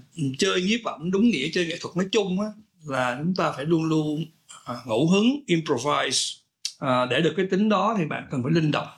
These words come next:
linh hoạt nhiều hơn, à, trong cái sự chọn lựa, à, những cái khả năng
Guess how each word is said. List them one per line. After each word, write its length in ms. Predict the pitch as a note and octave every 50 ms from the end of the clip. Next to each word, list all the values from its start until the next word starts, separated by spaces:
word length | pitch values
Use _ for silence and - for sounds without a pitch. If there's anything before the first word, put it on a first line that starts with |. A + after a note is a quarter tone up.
| _ _
linh 180 | E3 D#3+ E3
hoạt 360 | D3+ D#3+ D3 C3+ A#2 A#2 - C#3+
nhiều 260 | C#3+ C#3+ C#3 C3 B2+
hơn, 220 | C#3+ D#3 D#3+ D#3 D3+ - - - _ _ _ _ _ _ _ _ _ _ _
à, 540 | - C#3+ C#3 C3 C3 B2+ B2 B2 B2 B2 B2 B2 A#2+ A#2+ A#2 A#2+ - - _ _ _ _ _ _ _
trong 280 | - F3 D3+ D#3 D#3 D#3
cái 200 | E3 F3+ G3 G3 -
sự 280 | - - A#2+ A2+ A2+ B2 -
chọn 260 | D3 B2 A2+ B2 C3+
lựa, 400 | D3 C3 A#2 G#2+ A2+ B2+ C#3 - - - - - - _ _ _ _ _ _ _ _
à, 160 | - - C3+ C3 C3 C3 B2+ B2+ B2+ B2+ C3 B2+ B2+ B2+ B2 B2 B2 B2 B2 B2 B2 B2 B2 A#2+ B2 A#2+ G#2+ G2+ - _ _ _ _ _ _ _ _ _ _ _ _ _ -
những 100 | C3+ -
cái 120 | G3+ -
khả 140 | - - C#3
năng 340 | E3+ G3 F#3+ F3 E3+ D#3 D#3